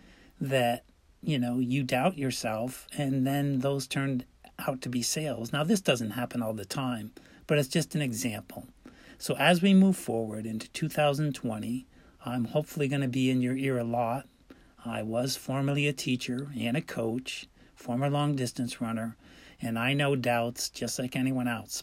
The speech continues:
but I do know a lot about being creative and being positive and how we need to take care of ourselves.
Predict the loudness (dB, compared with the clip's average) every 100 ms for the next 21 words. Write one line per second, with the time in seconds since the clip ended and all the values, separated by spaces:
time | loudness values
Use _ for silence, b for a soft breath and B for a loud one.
0 | -8 -4 -2 -2 2 4 4 4 0 0
1 | 0 0 -4 -2 -2 0 -2 -4 -4 -2
2 | -2 -4 -8 B B B _ 0 2 2
3 | -2 -2 -2 -2 -2 -6 -8 -16 -20 -8
4 | -4 0 0 -2 -4 0 0 0 -4 -8
5 | -6 -6 -4 -4 -2 -2 -4 -6 -8 -6
6 | -6 -6 -6 -6 -6 -8 -10 -10 -10